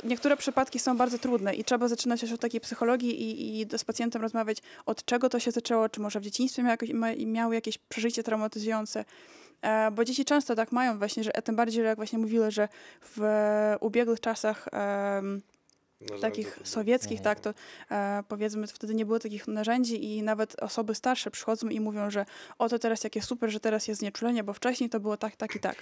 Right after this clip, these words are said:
Speaker 2: Wiesz, tutaj ciekawe, co, mm, spróbuję nawiązać może to do tego, wiesz, dlaczego dzieci się boją może czasami,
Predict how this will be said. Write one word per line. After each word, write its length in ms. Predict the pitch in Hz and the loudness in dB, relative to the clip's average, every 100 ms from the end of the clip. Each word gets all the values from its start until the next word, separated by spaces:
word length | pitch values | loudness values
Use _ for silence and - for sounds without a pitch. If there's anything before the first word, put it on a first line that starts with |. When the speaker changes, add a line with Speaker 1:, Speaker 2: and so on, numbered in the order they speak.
| - | -4
Speaker 2:
Wiesz, 140 | 107 - | -4 -4
tutaj 220 | - 113 107 - | -4 -2 -2 -6
ciekawe, 320 | - 110 110 | -4 -2 0
co, 220 | 117 113 | 0 0
mm, 480 | 82 62 62 62 - | -2 -10 -16 -16 -16
spróbuję 380 | - 98 101 110 | -14 -6 -2 -2
nawiązać 420 | 104 110 113 113 | 0 0 -2 -6
może 180 | 104 101 | -8 -8
to 100 | 101 | -12
do 100 | 101 | -4
tego, 240 | 107 110 | -4 0
wiesz, 260 | 107 110 98 | -2 -4 -10
dlaczego 380 | 95 101 117 104 | -10 -8 -6 -2
dzieci 240 | 113 147 | -2 -4
się 180 | - 104 | -8 -4
boją 240 | 98 95 92 | 0 0 -2
może 240 | 92 92 | -6 -8
czasami, 440 | - - 95 98 | -12 -10 -8 -8